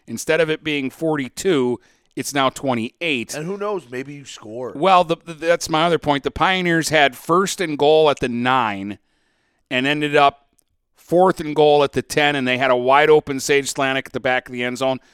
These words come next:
Speaker 1: and Jake just threw it too high for him,
Speaker 2: Mm-hmm.
Speaker 1: and you turn the ball over on downs at the ten. You score there, you don't make those two mistakes, it's a tie ball game. At worst,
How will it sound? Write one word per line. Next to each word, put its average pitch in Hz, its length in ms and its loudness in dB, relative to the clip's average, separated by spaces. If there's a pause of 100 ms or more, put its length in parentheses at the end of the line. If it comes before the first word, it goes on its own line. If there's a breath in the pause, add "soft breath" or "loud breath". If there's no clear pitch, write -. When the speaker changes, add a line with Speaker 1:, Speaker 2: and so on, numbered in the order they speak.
(140)
Speaker 1:
and 123 280 -4
Jake 127 200 0
just - 260 -8 (120)
threw 139 220 0
it - 80 -4 (160)
too 143 180 0
high 190 180 6
for 104 280 -6
him, 113 120 -12 (180)
Speaker 2:
Mm-hmm. 135 260 -20 (100)
Speaker 1:
and 120 480 -4 (140)
you 117 160 -8
turn 139 240 2
the 135 60 -2
ball 135 280 6
over 131 160 2
on 127 120 2
downs 131 460 2
at 123 200 -4
the 120 60 -12
ten. 104 360 -6 (300)
You 151 160 0
score 175 340 4
there, 156 360 4 (380)
you 123 140 -4
don't 160 300 0
make 165 200 -4
those 156 280 2
two 196 180 -2
mistakes, 151 640 0 (1200)
it's 220 180 -6
a 220 60 -8
tie 147 240 2
ball 165 240 4
game. 101 300 -6 (500)
At 165 180 4
worst, 240 520 4